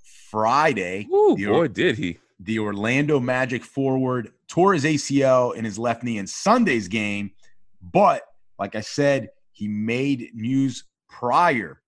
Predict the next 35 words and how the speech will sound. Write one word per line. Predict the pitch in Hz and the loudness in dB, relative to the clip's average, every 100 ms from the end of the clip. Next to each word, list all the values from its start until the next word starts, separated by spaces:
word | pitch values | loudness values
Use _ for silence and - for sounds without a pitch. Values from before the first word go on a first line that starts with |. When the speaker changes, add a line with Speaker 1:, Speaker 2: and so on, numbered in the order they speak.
| - | -12
Speaker 1:
to | 107 | -12
Friday's | - 123 120 113 107 | -6 -2 -2 -2 -4
opening | 113 101 110 107 | -6 -6 -8 -6
game | 110 110 104 | -6 -8 -10
for | - | -10
the | 98 | -6
Magic | 113 143 143 139 | -2 0 0 -2
when | 113 104 | -6 -8
he | |
elected | 101 104 107 - 104 - | -6 -6 -6 -8 -16 -14
to | - | -18
stand | - - 117 123 117 | -18 -10 -6 -6 -6
during | 113 113 107 95 | -6 -8 -8 -10
the | 85 120 | -10 -6
anthem, | 190 - 220 190 _ _ _ _ _ | -6 -4 -6 -6 _ _ _ _ _
as | 92 98 | -12 -6
well | 107 113 | -4 -4
as | 95 92 | -6 -6
not | 107 107 | -6 -4
wear | 113 110 98 | -4 -4 -4
a | |
Black | 87 90 98 98 | -6 -2 -2 -2
Lives | 104 95 95 92 - | -4 -2 -2 -6 -10
Matter | 92 92 95 92 | -8 -6 -4 -6
shirt. | - 160 117 - _ _ _ _ | -2 -2 -2 -4 _ _ _ _
J | 143 143 | 0 0
T, | - 156 | 0 -2
just | 123 143 | -2 -2
wanted | 175 151 143 | 0 0 0
to | |
get | 131 156 - _ | 0 -2 -2 _
your | 123 131 | -6 -4
initial | 120 123 147 147 135 | 0 0 -2 -2 -4
reaction | 123 117 120 127 - 110 | -2 -2 0 -2 -6 -8
and | 98 | -8